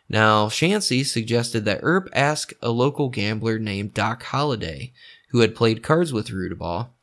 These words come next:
and Doc Holliday tells Earp that Rudabaugh was more than likely headed back into Kansas. Now, on May eleventh, eighteen seventy-eight,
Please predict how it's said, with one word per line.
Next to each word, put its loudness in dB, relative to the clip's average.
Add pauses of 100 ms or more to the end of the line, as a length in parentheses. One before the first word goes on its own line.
(220)
and 0
Doc -2
Holliday 2
tells 2
Earp 0
that 2
Rudabaugh 2
was 0
more 2
than 0
likely -2
headed -6
back -4
into -8
Kansas. -4 (1500)
Now, 4
on 2
May 4
eleventh, 0
eighteen -2
seventy-eight, 0